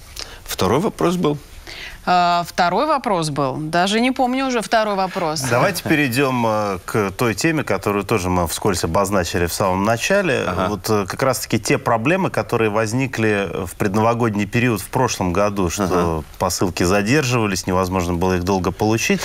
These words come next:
Speaker 3: Вот буквально на днях в прессе один из бывших сотрудников, э, вашего I T-отдела обвинял компанию Omniva, что она бездумно потратила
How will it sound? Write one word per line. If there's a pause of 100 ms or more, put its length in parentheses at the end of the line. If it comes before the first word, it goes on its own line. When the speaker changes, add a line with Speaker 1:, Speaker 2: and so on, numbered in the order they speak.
(260)
Speaker 3:
Вот
буквально
на
днях
в
прессе (300)
один
из
бывших
сотрудников,
э,
вашего
I
T-отдела (240)
обвинял
компанию
Omniva,
что
она
бездумно
потратила